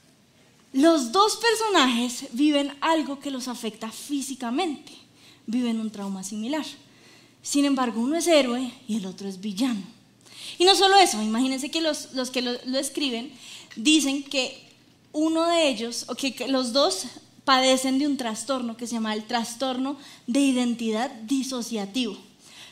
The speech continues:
Los dos viven el mismo trauma, tienen el mismo trastorno, pero uno es héroe y el otro es villano. Me pregunto de nuevo, ¿cuál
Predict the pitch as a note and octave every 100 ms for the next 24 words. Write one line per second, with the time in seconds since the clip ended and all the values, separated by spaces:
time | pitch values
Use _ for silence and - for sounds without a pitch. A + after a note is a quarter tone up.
0 | - A#3 A#3+ A3+ G3 A#3 F4 - - -
1 | _ _ A3 B3 A3+ G#3+ G#3 A3 A#3+ C#4+
2 | D4+ C4 A3+ G#3+ - B3+ A#3+ A3 A3+ G#3+
3 | G#3+ A#3 C#4 E4 D#4 D#4 D4 A#3+ B3 C4+
4 | - _ - _ - C4+ C4 A3+ A3 -
5 | E4+ E4 C#4 C#4 B3 B3 G#3+ G3+ G3 G3
6 | A3 G#3 G#3 - _ _ - - - A#3+
7 | C4+ D4 D4+ E4 F#4+ G4 G3+ - - -
8 | _ _ _ - B3+ B3+ D4